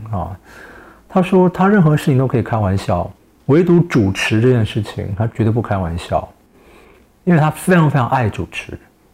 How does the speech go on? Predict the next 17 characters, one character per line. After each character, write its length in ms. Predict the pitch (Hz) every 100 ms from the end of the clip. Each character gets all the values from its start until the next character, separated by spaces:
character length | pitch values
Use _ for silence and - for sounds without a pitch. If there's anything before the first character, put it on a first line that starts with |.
| _ -
这 100 | 107
件 160 | 101
事 160 | 95 98
情， 180 | - 92 107 - _ _ _ _ -
然 120 | 113
后 80 | 120
他 60 | 120
很 80 |
认 200 | 113 117
真 120 | 104 104
的 60 |
看 180 | 95 98
待 140 | 92 92
这 100 | 92
个 100 | 90
工 240 | - 87
作。 180 | 101 85